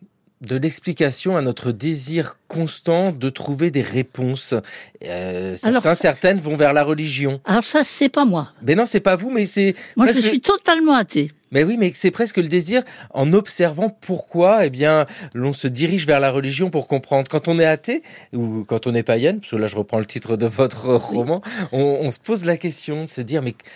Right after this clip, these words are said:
Speaker 1: comment font-ils ? Que cherchent-ils avec la religion ?
Speaker 2: À se rassurer. À se rassurer, c'est, c'est la meilleure des assurances.
Speaker 1: Mhm.
Speaker 2: Et Pascal le disait très bien. C'est, c'est très, très rassurant d'avoir des dieux. Mais il faut voir en Inde comment,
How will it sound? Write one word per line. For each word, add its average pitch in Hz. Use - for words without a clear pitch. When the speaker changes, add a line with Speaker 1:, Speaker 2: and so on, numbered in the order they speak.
Speaker 1:
comment 160
font-ils ? 127
Que 180
cherchent-ils 139
avec 107
la 107
religion ? 92
Speaker 2:
À 147
se -
rassurer. 202
À 170
se 165
rassurer, 165
c'est, 104
c'est -
la 139
meilleure 170
des 156
assurances. 156
Speaker 1:
Mhm. 90
Speaker 2:
Et -
Pascal 160
le 147
disait 143
très -
bien. 196
C'est, -
c'est -
très, 214
très -
rassurant 214
d'avoir 131
des -
dieux. -
Mais 180
il -
faut 285
voir 277
en 196
Inde 247
comment, 165